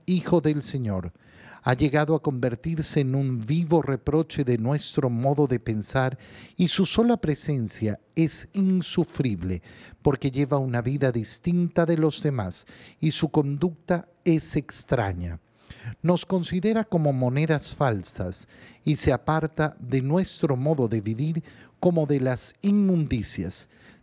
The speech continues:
Tiene por dichosa la suerte final de los justos y se gloría de tener por Padre a Dios". Veamos si es cierto lo que dice. Veamos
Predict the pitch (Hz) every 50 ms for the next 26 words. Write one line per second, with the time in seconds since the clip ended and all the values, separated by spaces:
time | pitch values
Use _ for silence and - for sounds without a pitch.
0 | - - 156 156 160 160 156 151 - - 147 139 135 127 135 123 - - 160 156
1 | 139 - - 120 113 110 107 104 - - 139 143 139 143 - - - - - -
2 | 139 123 117 131 139 135 127 110 117 107 107 107 - - - 143 143 - - -
3 | 147 139 131 - - - - - - - _ - 170 - - - 185 151 156 170
4 | 170 175 175 202 190 165 135 117 110 117 110 - 117 110 127 139 147 151 147 -
5 | _ - - 123 110 104 - - - 147 160 160 151 165 160 165 - - _ _
6 | - 147 139 117 110 104 98 95 85 - - - - _ - - - - - -
7 | - _ - 180 180 254 277 262 262 254 - - - 165 147 135 - - - 135
8 | 131 117 110 - 120 110 110 - - 113 104 107 98 92 - - 104 90 - _
9 | _ - - - - - - 123 120 139 151 147 151 156 160 165 170 165 165 160
10 | - - -